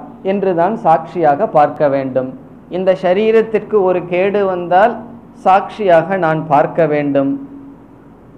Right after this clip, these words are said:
என்னுடைய அகங்காரத்தை நான் விட வேண்டும். பொறாமை என்னுடைய மனதிலிருந்து சென்றிருக்க வேண்டும். இவைகளெல்லாம் தர்க்கத்தின்படி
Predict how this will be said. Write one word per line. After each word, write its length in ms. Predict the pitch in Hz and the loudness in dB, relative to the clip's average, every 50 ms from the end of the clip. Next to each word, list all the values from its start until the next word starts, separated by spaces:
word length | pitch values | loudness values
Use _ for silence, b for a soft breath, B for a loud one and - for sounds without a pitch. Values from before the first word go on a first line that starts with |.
| - - - - - - - | -20 -20 -20 -20 -20 -10 -6
என்னுடைய 440 | - 202 202 208 208 208 202 202 190 | -4 -2 -2 -2 -2 0 2 4 4
அகங்காரத்தை 800 | 175 165 180 196 214 214 208 208 196 190 175 170 - 180 185 190 196 | 4 2 2 0 0 2 4 4 4 4 2 0 -2 -2 -2 -2 0
நான் 220 | 180 165 160 160 151 | 0 -2 -2 -2 -2
விட 180 | 143 139 143 170 175 | 0 2 2 2 4
வேண்டும். 480 | 165 160 156 151 151 143 143 139 139 139 139 - - - - - - - - - - - - - - - - - - | 2 2 0 -2 -2 -2 -2 -2 -4 -4 -6 -8 -12 -18 -20 -20 -20 -20 -20 -20 -20 -20 -20 -20 -20 -20 -20 -20 -4
பொறாமை 580 | - 175 170 180 208 208 214 214 202 202 202 208 202 | 0 2 4 6 6 6 6 4 2 0 -2 -2 -2
என்னுடைய 400 | 190 175 175 175 175 175 170 175 170 | 0 -2 0 0 0 0 2 2 2
மனதிலிருந்து 720 | 165 160 151 156 170 190 190 196 175 170 165 151 160 170 202 | 0 0 -2 -2 -2 0 0 2 2 2 2 2 0 -4 -4
சென்றிருக்க 640 | 202 - 143 156 160 160 180 175 165 165 - 160 151 | -4 -4 -2 -2 -2 0 0 0 0 0 0 0 0
வேண்டும். 460 | 143 143 143 139 139 135 135 127 131 - - - - - - - - | 0 0 0 0 0 0 -2 -4 -4 -6 -14 -18 -20 -20 -20 -10 -8
இவைகளெல்லாம் 920 | 170 170 180 190 180 185 180 180 180 185 185 185 190 196 196 214 233 254 233 - - - - - - - - - - - - - - | -4 -2 -2 -2 0 0 0 2 2 2 2 2 2 2 2 2 2 0 -2 -6 -12 -16 -16 -18 -18 -20 -20 -20 -20 -20 -20 -8 0
தர்க்கத்தின்படி 1200 | - 185 170 180 180 - - - 233 233 226 233 233 220 202 190 190 170 175 185 185 185 202 | 4 4 4 4 2 -4 -2 0 2 2 2 0 -2 -2 -2 -2 -2 -2 0 0 2 2 2